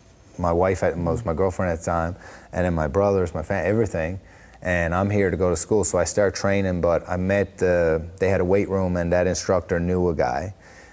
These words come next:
and then I got in contact with him. So I went and played with, uh, in this tournament, a highly ranked tournament, I played with Westwood Academy. So I was the only white guy. I played with Westwood Academy. So the first game I scored thirty-something points.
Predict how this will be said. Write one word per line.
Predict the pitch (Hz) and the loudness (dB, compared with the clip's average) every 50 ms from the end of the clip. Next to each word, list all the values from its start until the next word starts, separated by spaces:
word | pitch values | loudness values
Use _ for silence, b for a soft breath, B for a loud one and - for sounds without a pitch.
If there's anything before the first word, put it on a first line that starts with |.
| B B | B B
and | - 85 87 | -8 -6 -6
then | 87 85 85 - - | -4 -4 -6 -6 -6
I | 87 90 | -4 -2
got | 85 90 85 73 | 0 0 0 0
in | 80 87 | -2 -2
contact | - 98 92 90 85 - 92 80 80 - | -2 -2 -2 0 0 0 -2 -2 -2 -2
with | 80 76 | -4 -4
him. | 82 104 110 104 85 87 90 95 92 - - - - B B B B B B B B | -2 -2 -2 -2 -2 -4 -6 -8 -10 -14 -20 -20 -20 B B B B B B B B
So | - - 98 92 87 85 80 - - | -4 0 0 2 2 2 0 0 0
I | 92 90 90 90 | 0 0 0 0
went | 90 98 98 101 101 95 87 - - - - - - - - - | 0 0 0 0 -2 -2 -4 -6 -10 -12 -12 -14 -18 -12 -8 -6
and | 92 90 - | -6 -6 -6
played | - - 104 101 98 98 98 85 | -2 0 2 4 4 4 2 2
with, | 90 92 92 90 80 | 0 0 0 2 2
uh, | 87 85 85 85 85 85 85 82 80 80 - | 2 2 2 2 2 2 2 2 0 0 -2
in | 92 92 92 87 | -4 -4 -2 -2
this | 87 87 82 - - | -2 -2 -2 -2 -4
tournament, | - - - 107 107 104 104 95 85 85 85 85 82 85 | -6 -6 -4 -2 0 0 0 0 -2 -2 -2 -4 -2 -2
a | 80 78 | -2 0
highly | 78 85 90 92 90 92 90 | 0 2 2 2 2 2 2
ranked | 85 87 87 85 85 | 2 2 0 0 -2
tournament, | - - 95 92 92 85 82 82 85 85 B B B B B B B B | -4 -4 -4 -4 -2 -2 -2 -4 -4 -6 B B B B B B B B
I | - 90 | -4 -4
played | - - 107 101 98 85 | 0 2 2 2 4 2
with | 90 73 | 2 0
Westwood | - 80 98 98 92 - - - 101 87 | 0 2 2 2 2 0 0 0 0 0
Academy. | 90 - 98 90 90 85 82 82 80 - | 2 2 2 4 4 2 2 0 -2 -6
So | - - - | -6 -4 -2
I | 90 | -2
was | 85 78 | 0 0
the | 85 | 0
only | 87 92 92 92 | 0 0 0 0
white | 87 87 87 85 85 | 2 2 2 2 0
guy. | - 87 82 80 85 95 | 0 0 0 0 0 -2
I | 98 | -4
played | - - 92 90 | -4 -2 -2 0
with | 87 80 | 0 0
Westwood | 85 92 92 85 - - 95 90 | 0 0 0 0 0 -2 -2 -2
Academy. | - - 95 92 87 85 82 80 | 0 0 0 2 2 0 -2 -4
So | - - 82 | -6 -6 -8
the | 78 | -8
first | - - 104 98 95 - | -4 -2 0 0 0 0
game | 104 98 98 98 95 | -2 -2 0 0 -2
I | 90 | -4
scored | - - - 95 87 85 - | -4 -4 -2 0 0 0 0
thirty-something | - 92 92 90 - - 101 90 87 87 | 0 0 0 0 -2 -2 -4 -4 -4 -4
points. | - 95 87 80 95 107 - - | -4 -4 -2 -2 -4 -6 -8 -12